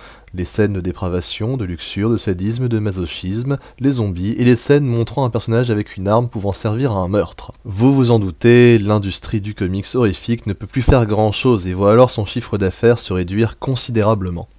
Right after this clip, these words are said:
Certains éditeurs décident alors de transformer leur série en pur produit de science-fiction, comme D C Comics avec House of Mystery qui donnera naissance à John Jones,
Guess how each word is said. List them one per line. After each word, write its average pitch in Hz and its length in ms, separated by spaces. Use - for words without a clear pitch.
Certains 123 340
éditeurs 123 480
décident - 400
alors 151 260
de 120 120
transformer 135 760
leur 120 160
série 113 380
en 90 100
pur 123 320
produit 107 340
de 95 120
science-fiction, 110 640
comme 92 160
D 92 80
C 101 160
Comics 110 420
avec 92 320
House 123 240
of 92 100
Mystery 101 520
qui 113 100
donnera 101 280
naissance 120 640
à 120 220
John 117 280
Jones, 90 280